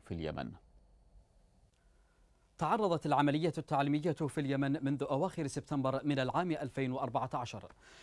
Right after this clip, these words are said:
Speaker 2: لجملة من الانتهاكات والاعتداءات من قبل ميليشيا الحوثية. تقرير لفريق الرصد في محافظة الجوف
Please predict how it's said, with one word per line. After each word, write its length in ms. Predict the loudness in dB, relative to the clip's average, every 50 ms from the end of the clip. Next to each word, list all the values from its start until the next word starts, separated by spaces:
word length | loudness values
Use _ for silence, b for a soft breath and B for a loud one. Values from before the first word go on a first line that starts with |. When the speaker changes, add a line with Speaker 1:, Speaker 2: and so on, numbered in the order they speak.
| B B
Speaker 2:
لجملة 380 | 6 6 8 6 4 4 2 2 2
من 140 | 2 2
الانتهاكات 760 | 2 0 0 0 -2 0 0 0 0 0 0 -2 -2 -2 0 0
والاعتداءات 720 | 0 0 0 -2 -4 -4 -2 -2 0 0 0 -2 0 0
من 240 | 0 2 2 0 -2
قبل 320 | -2 -2 -2 -2 0 0 0
ميليشيا 320 | 0 -2 -4 -4 -6 -8
الحوثية. 460 | -8 -8 -10 -8 -8 -8 -10 -12 -20 -20 b b b b b b b b
تقرير 460 | 6 6 6 8 4 4 4 4 2
لفريق 540 | 0 0 0 0 0 0 0 -2 0 0 -2
الرصد 360 | 0 0 -2 -4 -4 -8 -10
في 140 | -4 -2 -2
محافظة 480 | -2 -2 -2 -4 -2 -2 -2 -4 -4 -4 -4
الجوف 400 | -4 -2 -2 -2 -4 -4 -8